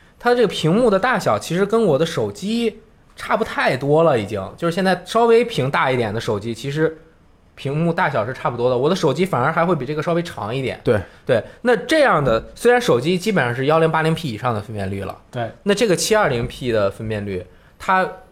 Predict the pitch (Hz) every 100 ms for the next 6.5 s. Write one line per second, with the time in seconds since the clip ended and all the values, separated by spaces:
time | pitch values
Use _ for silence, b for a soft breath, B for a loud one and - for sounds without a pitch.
0 | - 139 123 165 180 151 165 - 120 151
1 | 147 117 156 170 180 147 185 190 156 127
2 | 165 190 113 131 143 202 143 110 147 170
3 | 147 170 185 175 143 113 107 117 104 101
4 | 107 95 104 101 120 110 101 104 98 -
5 | - 165 160 202 160 151 151 160 139 -
6 | - 147 120 98